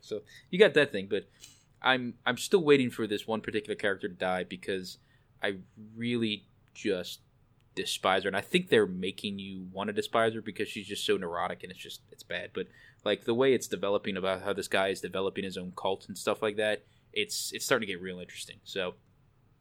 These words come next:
um, it, it's got, it's got me pulled in. It, sadly, it took four episodes, but,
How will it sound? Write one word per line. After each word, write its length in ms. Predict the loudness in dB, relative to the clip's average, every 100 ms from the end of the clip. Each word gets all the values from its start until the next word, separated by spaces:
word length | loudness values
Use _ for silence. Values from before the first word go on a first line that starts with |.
| _ _ -10
um, 320 | -8 -8 -10
it, 140 | -8 -6
it's 120 | -6
got, 160 | 0 2
it's 140 | 4
got 140 | 6 4
me 60 |
pulled 300 | 4 2 2
in. 60 | 0
It, 120 | -4
sadly, 360 | -2 8 10 10
it 80 | 6
took 140 | 4
four 200 | 4 0
episodes, 440 | 0 -4 -8 -8 -10
but, 200 | -10